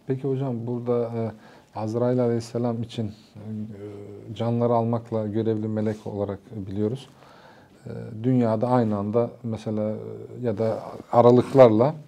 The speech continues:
birçok kişi ölüyor hocam. Hayvanlar ölüyor filan, insanlar ölüyor.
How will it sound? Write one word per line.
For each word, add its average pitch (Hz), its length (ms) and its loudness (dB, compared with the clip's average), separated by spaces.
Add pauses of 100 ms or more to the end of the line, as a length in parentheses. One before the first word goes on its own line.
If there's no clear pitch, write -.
(380)
birçok 151 360 0
kişi - 200 0
ölüyor 160 260 4
hocam. 113 260 0 (220)
Hayvanlar 117 520 2
ölüyor 110 420 -2
filan, 110 380 -6 (640)
insanlar 110 420 -6
ölüyor. 104 320 -4